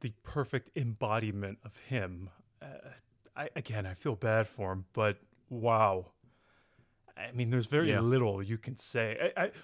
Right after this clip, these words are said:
Speaker 1: what was it
Speaker 2: Yeah.
Speaker 1: last season with Sampdoria? He, he, it was ten straight losses, yeah?
Speaker 2: Yeah. Um, wait, it was it last season? No, it was
Speaker 1: Was
Speaker 2: the,
Speaker 1: that the
Speaker 2: it was
Speaker 1: season
Speaker 2: the s-,
Speaker 1: before?
Speaker 2: it
Speaker 1: Oh,
Speaker 2: was
Speaker 1: last
Speaker 2: the
Speaker 1: season was
Speaker 2: season
Speaker 1: Cagliari.
Speaker 2: before.
Speaker 1: It was two
Speaker 2: Yeah.
Speaker 1: seasons before.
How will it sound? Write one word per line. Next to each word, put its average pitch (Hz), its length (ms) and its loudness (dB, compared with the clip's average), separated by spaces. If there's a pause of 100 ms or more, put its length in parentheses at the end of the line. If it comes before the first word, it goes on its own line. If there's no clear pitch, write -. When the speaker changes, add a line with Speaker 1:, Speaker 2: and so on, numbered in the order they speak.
(100)
Speaker 1:
what 233 180 2
was 285 160 4
it 277 60 -2
Speaker 2:
Yeah. 208 80 0
Speaker 1:
last 220 320 2
season 226 260 -4
with 208 80 -2
Sampdoria? 214 720 4 (140)
He, 190 260 -4
he, 170 60 0 (180)
it 180 80 0
was 156 200 2
ten 202 340 2
straight - 400 2
losses, 151 480 2
yeah? 170 240 6 (840)
Speaker 2:
Yeah. 170 360 2 (280)
Um, 165 500 4 (460)
wait, 190 400 6
it 139 140 4
was 180 220 0
it 139 140 -4
last 165 360 4
season? 233 300 -4
No, 226 340 6
it 120 40 4
was 127 200 4
Speaker 1:
Was 147 140 8
Speaker 2:
the, 147 60 4
Speaker 1:
that 151 140 10
the 151 60 4
Speaker 2:
it 151 80 4
was 156 60 0
Speaker 1:
season 147 240 4
Speaker 2:
the 127 60 2
s-, 120 80 4
Speaker 1:
before? 107 440 0 (400)
Speaker 2:
it 143 100 2
Speaker 1:
Oh, 175 60 8
Speaker 2:
was 156 80 8
Speaker 1:
last 220 240 12
Speaker 2:
the 226 60 2
Speaker 1:
season 170 180 6
was 139 100 4
Speaker 2:
season 185 140 12
Speaker 1:
Cagliari. 156 260 8
Speaker 2:
before. 123 140 -6 (460)
Speaker 1:
It 156 40 -2
was 131 120 0
two 226 120 6
Speaker 2:
Yeah. 208 160 8
Speaker 1:
seasons 104 200 -4
before. 95 460 -14